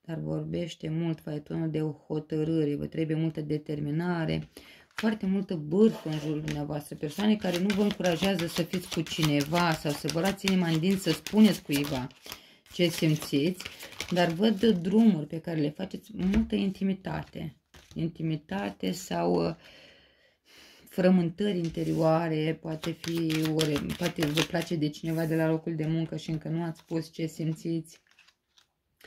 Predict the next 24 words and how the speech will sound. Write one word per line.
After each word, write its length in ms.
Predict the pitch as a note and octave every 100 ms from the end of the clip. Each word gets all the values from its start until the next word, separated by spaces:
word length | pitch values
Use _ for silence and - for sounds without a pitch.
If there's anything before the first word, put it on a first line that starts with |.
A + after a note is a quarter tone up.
| - - -
Poate 240 | - F#3 F#3
veți 220 | E3+ E3+
cunoaște 360 | E3+ E3+ F3 E3
o 40 |
persoană 460 | D#3+ D#3+ F3 D#3+ D3+
văduvă, 800 | D3 D#3+ D3 D3+ D3 D3+ C3+ C3+
poate 260 | D#3+ D#3+
veți 220 | E3 D#3+ -
cunoaște 340 | D#3+ E3 E3+
o 60 | D#3
persoană 420 | D3+ D3 E3 D#3
mai 240 | C#3+ B2+ -
tânără 440 | E3+ F#3 D#3+ D3+
decât 340 | C#3+ D3 - D3+
dumneavoastră, 840 | C#3+ C3+ C#3+ C#3+ C3+ - - C3
o 40 |
persoană 460 | A#2+ - - D3+ C#3
singură, 460 | - F3 E3+ D3+ C#3+
divorțată 680 | C#3+ C#3+ C3+ - E3 D#3 C#3
sau 200 | - C#3
care 180 | C#3+
este 240 | D3 D3+ D3+
în 140 | C#3+
divorț. 640 | C3 C3 C#3+ D#3+ E3 -